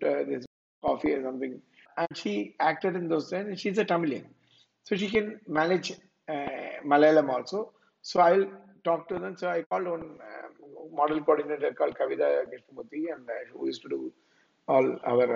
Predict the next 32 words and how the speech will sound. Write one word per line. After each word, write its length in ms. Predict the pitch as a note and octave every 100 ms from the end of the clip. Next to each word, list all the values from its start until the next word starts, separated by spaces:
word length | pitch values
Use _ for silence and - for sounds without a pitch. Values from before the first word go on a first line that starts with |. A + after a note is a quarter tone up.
| A#2
Rajiv's 400 | A#2+ B2 B2+ A#2+
ads 360 | A#2+ A#2+ A#2+ A#2
and 120 | A2+
all. 120 | - _ _ -
So 400 | - - D3+ C#3 -
I 180 | D3 C#3
called, 480 | D3+ D#3+ D#3 D#3 C#3+
uh, 300 | C#3 B2+ A#2 A#2+
her 280 | C3+ - -
from 180 | - C3
Rajiv's, 420 | B2 B2 C3 B2+
uh, 240 | B2+ A2+ - _
office, 440 | A#2 A2+ D#3 F3+ - _ _ _ _ _
and 220 | - F3 E3
she 220 | F3+ F3
said, 300 | F#3+ F#3 F#3
"Come 180 | E3 F3
here, 180 | D#3+ D#3+
I'll 220 | D3+ D3 - -
introduce 380 | B2+ D3 C#3
her." 120 | C3 B2+
And 100 | B2
then 160 | C#3 C#3
she 200 | - D3
introduced 380 | C3+ D#3 D3+ D3
me. 120 | D3+
I 80 | C#3+
went 200 | D3 C#3
to 100 | D3+
their 200 | C#3+ C3
house 280 | B2+ C#3 D3
and, 140 | C#3+